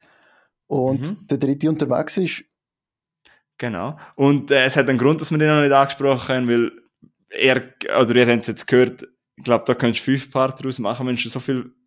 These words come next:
Speaker 2: äh, weglässt, wo wir nicht gesagt haben. Ähm, aber wir werden zum Beispiel, ich glaube, dann, wir werden jetzt beide nochmal die Filme reinziehen, denke ich, als Vorbereitung.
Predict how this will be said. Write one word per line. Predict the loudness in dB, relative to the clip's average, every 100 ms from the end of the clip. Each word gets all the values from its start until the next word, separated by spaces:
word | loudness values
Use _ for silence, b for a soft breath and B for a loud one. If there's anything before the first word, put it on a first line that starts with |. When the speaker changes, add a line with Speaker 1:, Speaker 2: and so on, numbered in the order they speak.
| _
Speaker 2:
äh, | -4 0
weglässt, | 0 -2 -4 -2 0
wo | 0
wir | -4
nicht | -6 -8
gesagt | -4 -2 -2 -6
haben. | -10 B B B B B
Ähm, | 0 4 4 2 B B B -2
aber | 0 2
wir | 4
werden | 4 2 0
zum | -2 0 4
Beispiel, | 4 4 2
ich | 4
glaube, | 4 4
dann, | 4 4 4
wir | 2
werden | 4 2 2
jetzt | 0
beide | 2 4 2
nochmal | -2 -2 -2
die |
Filme | 2 4 4 0
reinziehen, | 0 0 0
denke | 0 -2 0
ich, | -2
als | -2
Vorbereitung. | -2 0 2 0 0 -4